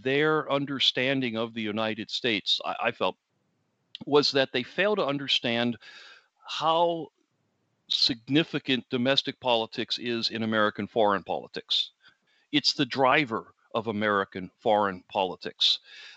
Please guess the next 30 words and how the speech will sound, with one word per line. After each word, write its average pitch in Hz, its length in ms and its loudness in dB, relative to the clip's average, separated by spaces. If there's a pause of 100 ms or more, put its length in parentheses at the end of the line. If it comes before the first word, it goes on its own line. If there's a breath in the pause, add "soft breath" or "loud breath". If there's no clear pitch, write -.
uh, 113 240 4
at 117 140 -4
least 139 300 2
the, 123 120 0
the, 113 320 -4
the, 107 260 -8
the 107 280 -6
overt 107 480 2
side 90 300 2
of 85 120 -10
it, 71 80 -10
I'll, 82 220 -8
I'll, 92 220 -4 (100)
I'll 92 100 -2
say. 85 220 0 (420 loud breath)
The 165 120 4
idea 262 300 4
would 151 220 0
be 123 460 2 (160)
that 120 300 4 (1120)
the 131 120 -4
Iranian 170 500 0
foreign 147 460 2
ministry 135 440 -2
people 110 540 -6
were 135 240 -4
looking 156 440 2
at 131 160 2
foreign 139 400 4
affairs 110 640 -2